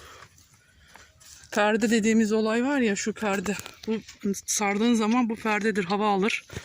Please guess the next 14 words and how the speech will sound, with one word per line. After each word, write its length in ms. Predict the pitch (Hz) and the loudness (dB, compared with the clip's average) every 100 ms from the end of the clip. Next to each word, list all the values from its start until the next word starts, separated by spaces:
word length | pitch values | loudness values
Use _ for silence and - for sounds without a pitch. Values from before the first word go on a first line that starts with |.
| - - - - - - _ _ | -12 -16 -20 -20 -20 -20 _ _
Bizimkinler 680 | 226 208 233 240 240 240 233 | 2 4 4 4 4 4 2
de 80 | 240 | 2
şu 160 | - | 4
yuvarlak, 560 | 247 233 214 208 208 - | 4 4 2 2 0 0
şu 160 | 247 | 0
demir. 420 | 202 196 185 - - _ _ | 2 2 0 -8 -14 _ _
Bu 80 | 165 | -2
demirleri 420 | 214 208 208 214 | 2 4 4 2
toplamışlar 680 | 214 214 - 214 196 - 202 | 0 -2 -2 0 0 0 -2
bizim 220 | 185 180 190 | 0 0 -2
seranın. 320 | 208 180 175 - - _ _ _ - - - - - - - - - - | -2 -4 -6 -10 -20 _ _ _ -16 -16 -14 -16 -16 -16 -16 -16 -18 -14
Zehir 360 | - 269 254 294 | 0 6 8 8
zıkkım 480 | 240 285 - 302 | 6 2 6 8
olsun. 400 | 269 240 - - | 8 6 2 0